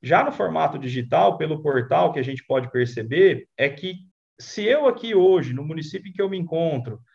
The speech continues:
né, tô em Araçatuba, é São Paulo, e, e eu sou do setor de licitação e alguém me encomenda um produto que eu nunca vi na vida, mas entrei no portal e vi que uma prefeitura lá de uma cidade do Rio Grande do Sul qualquer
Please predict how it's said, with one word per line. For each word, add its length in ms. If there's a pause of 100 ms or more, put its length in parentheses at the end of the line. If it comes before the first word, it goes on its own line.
(220)
né, 240
tô 160
em 100
Araçatuba, 720
é 40
São 280
Paulo, 540 (500)
e, 560
e 80
eu 100
sou 220
do 140
setor 340
de 60
licitação 580
e 40
alguém 200
me 80
encomenda 380
um 80
produto 340
que 80
eu 60
nunca 200
vi 120
na 140
vida, 280
mas 220
entrei 280
no 140
portal 480
e 60
vi 160
que 80
uma 180
prefeitura 680
lá 500
de 100
uma 160
cidade 540
do 100
Rio 160
Grande 280
do 120
Sul 300
qualquer 640